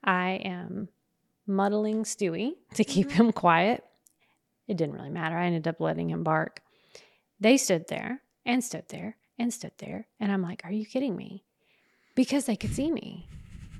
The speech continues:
Speaker 1: And then they start, like, checking their phones. One leans against the wall, like, "We'll wait."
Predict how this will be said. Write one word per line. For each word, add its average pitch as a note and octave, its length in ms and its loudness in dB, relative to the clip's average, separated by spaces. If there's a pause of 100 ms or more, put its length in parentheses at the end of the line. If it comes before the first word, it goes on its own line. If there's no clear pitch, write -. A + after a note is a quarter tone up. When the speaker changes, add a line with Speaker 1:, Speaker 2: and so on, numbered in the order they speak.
(360)
Speaker 1:
And B3+ 160 6
then C#4+ 140 8
they D4 120 6
start, - 200 2
like, A3+ 160 2
checking A3+ 300 0
their C#4 120 0
phones. G3+ 260 0
One D#4 380 6
leans E4 560 8
against D4 460 2
the B3 100 2
wall, A#3 220 -2
like, A#3+ 300 0 (200)
"We'll F#4 240 8
wait." C4 360 6